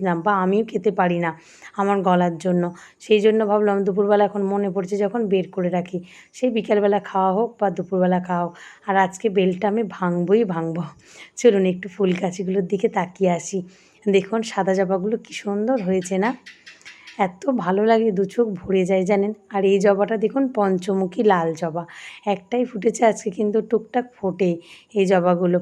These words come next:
পিঙ্ক কালারের বড় মাইক জবাটাও তো দারুণ হয়েছে। আর এই যে এখানে একটা বাস্কেটের মধ্যে গন্ধরাজ লেবুর গাছ এনে বসিয়েছিলাম কিষানদের বাড়ি থেকে। এই যে দেখুন লেবু গাছটার নাকি খাদ্যের অভাবে নিচের পাতাগুলো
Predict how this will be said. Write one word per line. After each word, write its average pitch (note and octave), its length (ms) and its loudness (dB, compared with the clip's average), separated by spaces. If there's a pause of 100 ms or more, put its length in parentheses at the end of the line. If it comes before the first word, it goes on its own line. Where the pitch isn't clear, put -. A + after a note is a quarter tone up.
পিঙ্ক G#3+ 220 2
কালারের G#3 360 2 (120)
বড় F#3+ 160 4 (120)
মাইক F#3 180 0 (100)
জবাটাও F#3+ 420 0
তো G#3 60 0 (120)
দারুণ F#3 440 0
হয়েছে। E3+ 300 -6 (520)
আর F#3+ 80 4 (100)
এই F#3+ 140 4
যে G#3+ 140 2
এখানে G3+ 320 -4
একটা G3 220 -2 (460)
বাস্কেটের G3 600 0
মধ্যে G3 300 0 (460)
গন্ধরাজ A3 560 2
লেবুর A#3 300 2
গাছ F#3 240 2
এনে G#3 220 0
বসিয়েছিলাম F#3+ 540 0 (320)
কিষানদের G#3 500 -2
বাড়ি G3+ 240 0
থেকে। G3 160 0 (140)
এই F3+ 120 2
যে F#3 140 2
দেখুন G3+ 240 -4 (500)
লেবু G3+ 240 2
গাছটার G3+ 400 0
নাকি F3+ 160 -8 (120)
খাদ্যের F#3+ 460 0
অভাবে G3+ 280 2 (160)
নিচের F#3 320 -2
পাতাগুলো G3 460 0